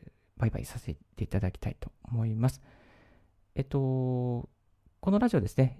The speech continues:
いろいろなマルチ配信しておりまして、ヒマラヤとかスタンドエフエムとか、また、えー、ノート、アンカー、えーと、スタンドエフエムですね、などなど更新しております。Apple Podcastでも更新しております。また、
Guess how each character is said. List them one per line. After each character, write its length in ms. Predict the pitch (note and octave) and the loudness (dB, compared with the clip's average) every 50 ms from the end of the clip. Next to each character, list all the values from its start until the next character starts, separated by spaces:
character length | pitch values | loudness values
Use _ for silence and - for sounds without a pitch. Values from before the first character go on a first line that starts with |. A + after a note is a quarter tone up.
| - - | -10 -6
い 100 | - D3 | 0 0
ろ 100 | F3+ F3+ | 2 2
い 20 | |
ろ 60 | F#3 | 2
な 100 | F3+ E3 | 2 4
マ 120 | D#3+ G3 F3+ | 4 4 2
ル 60 | D#3 | 2
チ 120 | - B2+ | 0 0
配 160 | C3 - D#3 | 2 4 2
信 160 | - - A#2+ - | 2 0 -6 -8
し 60 | - | -2
て 80 | - | -2
お 40 | G#2+ | 0
り 60 | G#2 | 0
ま 140 | G#2 G#2+ A2 | 0 0 -2
し 60 | - | -4
て、 100 | - - | -4 -8
ヒ 120 | A2+ - A2+ | -4 0 2
マ 160 | G#2+ G#2+ G#2+ | 2 4 4
ラ 80 | G#2+ G#2 | 4 4
ヤ 120 | G#2 G2+ | 2 2
と 100 | - - | 0 -2
か 120 | - - | -4 -4
ス 80 | G#2 - | -4 -2
タ 120 | - G#2+ | -2 -2
ン 80 | G#2 G2+ | 0 2
ド 80 | F#2+ G2 | 0 0
エ 60 | F#2+ | 0
フ 140 | - - F#2+ | 0 -2 -2
エ 40 | |
ム 160 | G2+ G2+ F#2+ - | -2 -2 -4 -6
と 120 | - B2 | -8 -10
か、 220 | - - G3+ F#3 - - - - - - - - - - | 0 2 2 2 2 -4 -14 -20 -20 -20 -20 -20 -8 -6
ま 80 | F3+ F3+ | -6 0
た、 240 | - F#3 F3 - - | 2 2 2 2 0
え 120 | - A2 - | -2 -4 -2
ー、 40 | - A#2+ | 0 2
ノ 140 | C#3 C3 | 2 2
ー 40 | A#2 | 2
ト、 160 | - - - - | 0 -2 -4 2
ア 100 | A#2 A2+ | 4 4
ン 140 | G#2+ G2+ G#2+ - _ | 4 4 2 -4 _
カ 300 | - - - - - - _ _ | -8 -8 -8 -8 -12 -14 _ _
ー、 40 | A2 | -6
え 380 | A2 A2 - - - - - - _ _ | -6 -6 -6 -8 -12 -16 -16 -20 _ _
ー 40 | - | -16
と、 220 | - - - - _ - | -14 -14 -16 -18 _ -16
ス 80 | - | -2
タ 120 | - B2 B2 | 2 4 4
ン 40 | |
ド 80 | G#2+ G#2 | 4 4
エ 20 | |
フ 140 | G2+ - - | 2 0 -6
エ 60 | - | -8
ム 140 | - - - - _ _ | -8 -10 -14 -14 _ _
で 80 | - D3+ | -20 -20
す 100 | - - | -8 -4
ね、 100 | C3 B2+ | -2 0
な 120 | B2 A#2+ | 0 0
ど 100 | A#2 A#2 | -2 0
な 100 | A2 G#2 | -2 -2
ど 180 | G#2 G2+ G2 - _ | -2 -2 -4 -6 _
更 140 | - A2+ A2 | -4 -4 -4
新 160 | - - A2+ | -2 -2 -4
し 80 | - - | -6 -2
て 100 | - A2 | -2 -2
お 100 | G#2 G#2 | -2 0
り 140 | G#2+ A2 A#2 | 0 0 2
ま 120 | C#3+ D3+ | 2 2
す。 160 | - - - - - - - - - - - - - - - | 0 -2 -4 -8 -16 -20 -20 -20 -20 -20 -20 -20 -20 -10 -8
Apple 240 | - - - G3 F#3+ | 0 4 4 6 6
Podcast 400 | G3 F#3 - F#3 - F#3 - E3+ | 4 2 2 0 0 0 2 2
で 60 | F3+ | 2
も 100 | E3 - | 2 4
更 140 | - C#3 C3 | 4 2 4
新 160 | - C#3 C3 | 4 2 0
し 60 | - | 2
て 80 | - C#3+ | 2 0
お 40 | |
り 80 | C3+ C#3 | 2 2
ま 120 | D3+ E3 | 0 0
す。 200 | - - D3+ C#3 - | 0 0 -2 -2 0
ま 140 | - C#3 - | -2 -2 0
た、 180 | - C3 - | 0 -2 -2